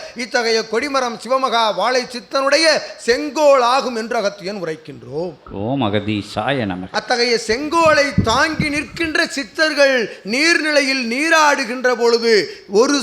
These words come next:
Speaker 1: சித்தனை வேலாக கண்டால் இவ்வாழகி என்று அகத்தியன் ஆசி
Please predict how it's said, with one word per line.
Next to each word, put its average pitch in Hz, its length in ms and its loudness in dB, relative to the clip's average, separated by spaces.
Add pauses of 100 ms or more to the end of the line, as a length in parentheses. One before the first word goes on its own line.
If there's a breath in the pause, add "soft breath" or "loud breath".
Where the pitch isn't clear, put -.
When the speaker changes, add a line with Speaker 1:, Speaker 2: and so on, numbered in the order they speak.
(140)
Speaker 1:
சித்தனை 277 500 0 (260)
வேலாக 254 640 2 (200)
கண்டால் 285 680 2
இவ்வாழகி 220 680 -2
என்று 190 180 -6
அகத்தியன் 170 500 -10
ஆசி 151 160 -16